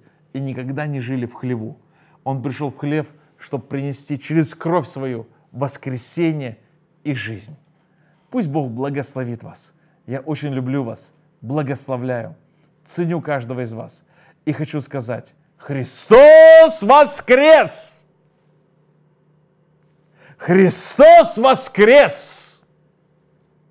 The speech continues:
Христос воскрес!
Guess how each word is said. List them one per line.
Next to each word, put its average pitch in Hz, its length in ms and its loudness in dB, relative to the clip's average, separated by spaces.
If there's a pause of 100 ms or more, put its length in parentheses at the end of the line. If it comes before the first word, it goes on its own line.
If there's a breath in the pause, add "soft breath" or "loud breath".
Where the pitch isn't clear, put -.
(440 soft breath)
Христос 240 1120 2
воскрес! - 1160 -2